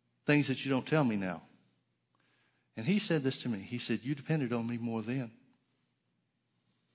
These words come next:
You didn't know where to go to get this done or to get that done. You were praying about everything.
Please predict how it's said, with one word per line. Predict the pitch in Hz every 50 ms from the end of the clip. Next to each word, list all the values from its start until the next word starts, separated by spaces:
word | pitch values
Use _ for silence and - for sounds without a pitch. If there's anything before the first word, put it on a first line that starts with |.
| _ _ _ _ _ _ _ _ _ _ _ _ _ _ _ _ _ _ _ _ _ _ _ _ _ _ _
You | - 117 131
didn't | 131 135 131
know | 131 135
where | 143 135 135 127
to | 123 117
go | 113 117 113
to | 113 117
get | 110 117 110 -
this | - 117 107 -
done | - - 110 104 98 104 - - - - - _ _ _ _ _ _ _ _ _ _ -
or |
to | 101 113
get | 107 120 113 -
that | 117 110 101 -
done. | - 104 95 92 90 - - _ _ _ _ _ _ _ _ _ _ _ _ _ _ _ _ _ _
You | - 117 131
were | 131 123
praying | 127 - 131 131 131 123 113
about | 107 98 104 107 101 101
everything. | 107 139 127 101 85 - - 95 90